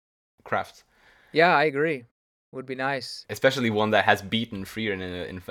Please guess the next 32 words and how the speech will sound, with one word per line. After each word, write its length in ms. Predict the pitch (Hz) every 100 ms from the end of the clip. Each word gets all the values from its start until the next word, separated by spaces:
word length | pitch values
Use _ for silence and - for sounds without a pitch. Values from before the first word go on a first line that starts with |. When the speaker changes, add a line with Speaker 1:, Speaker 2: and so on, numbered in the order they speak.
| -
Speaker 1:
in 60 |
a 60 | 92
fight 240 | - 127
once. 320 | 69 - 117 131
<laughs> 40 | - 117 - _ _ _
Speaker 2:
Right. 360 | 117 135 131 - - - - -
Well, 240 | 180 185 175
and 80 | 175
I 60 | 175
wonder, 500 | 180 190 180 165 151 -
you 120 | 170
know, 60 | 143
how 200 | 165 160
long 240 | 151 156
ago 220 | 143 135
was 320 | 123 135 123 120
this 200 | 117 -
fight? 440 | - 143 123 - _ -
Speaker 1:
Exactly. 400 | 92 92 - - -
Speaker 2:
Um, 380 | 120 117 113 - _ -
was 140 | 139
it 60 | 127
before 760 | 123 - 143 135 135 135 135 - _ _
she 340 | - - 139
was 180 | 127 127
with 140 | 131 113
Himmel's 360 | 139 143 143
group, 260 | - 147 143
or 60 |
was 160 | 123 123
it 100 | 120
during, 460 | 120 123 120 117